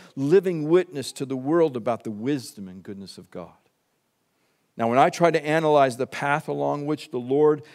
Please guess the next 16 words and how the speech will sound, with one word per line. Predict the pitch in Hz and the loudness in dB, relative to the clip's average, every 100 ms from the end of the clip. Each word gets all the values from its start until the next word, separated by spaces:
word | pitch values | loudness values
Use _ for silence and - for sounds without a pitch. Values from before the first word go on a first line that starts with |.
| - _ | -20 _
had | 123 120 | -4 -2
led | 117 143 156 | 2 4 4
us | 147 139 147 - | 2 2 2 -4
to | 131 | -12
plant | - 143 147 143 | -8 -6 -4 -6
the | 131 | -2
Ark | 139 143 139 | 0 0 -4
Church | - 151 - | -6 -6 -8
here | 139 | -10
in | 123 | -8
Dnipro, | 117 143 147 139 123 - | -6 -8 -6 -4 -2 -4
I | 143 156 | -6 -4
admire | 131 120 131 143 156 139 123 | -4 -6 -8 -6 -4 -2 -2
at | 113 | -2
God's | 135 127 113 | 0 0 -2
sovereignty | - - 143 147 135 107 - 87 | -8 -10 -8 -8 -8 -10 -12 -18